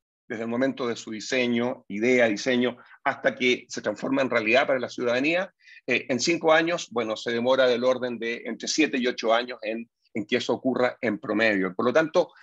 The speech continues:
creo que este tema lo han levantado ustedes varias veces. Esto no es solo, obviamente, un tema económico en el sentido monetario, si ustedes quieren,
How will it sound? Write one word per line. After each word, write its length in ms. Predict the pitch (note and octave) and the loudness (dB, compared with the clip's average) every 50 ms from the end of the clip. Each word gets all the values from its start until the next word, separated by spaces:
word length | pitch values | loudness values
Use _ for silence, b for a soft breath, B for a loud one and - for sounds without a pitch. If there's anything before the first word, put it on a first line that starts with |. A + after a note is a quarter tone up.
| B B B B B _ _ | B B B B B _ _
creo 200 | _ B2+ C#3+ D3+ | _ 2 2 2
que 100 | C3+ C#3+ | 2 2
este 180 | C3 - - B2 | -2 -4 -4 -2
tema 200 | G#2 B2+ C3 C3 | -2 0 0 2
lo 100 | B2 A#2+ | 2 2
han 80 | A#2 A2 | 2 2
levantado 440 | G#2+ G#2+ G#2 G2+ F#2 - B2+ C3 C3 | 2 0 -2 -2 0 0 0 0 0
ustedes 320 | A#2+ - C3 B2 A2 F#2 | -2 -6 -6 -6 -6 -2
varias 280 | E2 G#2 A2+ C#3 C3+ B2 | 0 0 0 0 -2 -4
veces. 480 | D3+ D3 C#3 - - C3+ - - - _ _ | -4 -4 -2 -4 -8 -10 -10 -12 -16 _ _
Esto 180 | - A#2 - C3 | -14 -8 -4 -2
no 100 | C3+ D#3 | -2 -2
es 60 | D#3 | 0
solo, 520 | - - F#3+ F#3+ F#3+ F#3+ F3+ - - _ _ _ _ | 2 2 2 4 4 2 0 -2 -6 _ _ _ _
obviamente, 640 | C3+ C3 C#3 C#3 B2+ C#3 C#3+ C#3+ C3+ C#3 - C#3+ C3+ - | 4 4 4 4 4 4 4 4 2 0 -2 -4 -4 -4
un 180 | B2 A#2 G#2 - | -6 -8 -4 -2
tema 360 | B2 B2 B2 B2 A#2+ A#2+ - | -2 0 0 0 -2 -2 -4
económico 720 | - A#2 G2 - G#2+ A2 C#3 D3+ C3+ C3 C3 - - C#3+ C3+ | -8 -8 -6 -4 -2 0 2 2 2 0 -2 -2 0 0 0
en 100 | B2 A#2+ | 0 -2
el 100 | A2+ G#2 | -4 -6
sentido 520 | - - G#2+ G#2 - - B2+ B2+ B2 B2 | -8 -10 -12 -10 -6 0 2 2 4 4
monetario, 640 | A#2+ A#2 A2 G#2+ G#2+ F#2+ A2 B2 C3+ B2 G#2+ G2+ G2 | 4 2 2 0 0 0 2 2 4 2 2 -2 -8
si 100 | - - | -12 -16
ustedes 240 | _ _ - G2 - _ | _ _ -14 -14 -14 _
quieren, 320 | - A#2+ A#2+ C#3 D#3+ - | -6 -6 -4 -4 -6 -8